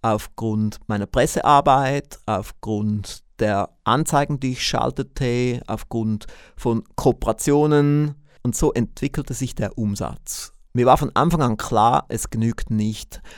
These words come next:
ein Hörbuch zu haben. Ich musste viele Hörbücher haben. Und somit kam dann auch nach dem zweiten Hörbuch das dritte, dann das vierte, dann das fünfte, dann das sechste. Und die meisten davon waren Millionenbestseller.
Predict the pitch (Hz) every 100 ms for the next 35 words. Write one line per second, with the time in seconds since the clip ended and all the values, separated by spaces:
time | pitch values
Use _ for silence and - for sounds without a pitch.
0 | - - - 98 120 110 107 104 - -
1 | 104 101 - - - - - 131 135 -
2 | 110 - 160 156 120 113 104 110 98 90
3 | 90 - - - _ - 117 117 139 143
4 | - 127 120 117 104 107 107 - 110 104
5 | 110 127 127 127 139 131 - 107 - -
6 | 131 135 - 131 127 104 104 104 - 135
7 | 135 - 127 123 110 101 - 135 135 -
8 | 123 127 131 - - - - 113 110 110
9 | - 135 143 - - 135 135 - - -
10 | _ - 123 127 110 120 160 170 165 202
11 | 269 247 - 117 95 - 139 139 - 113
12 | 113 113 170 233 135 95 - - 95 71
13 | 50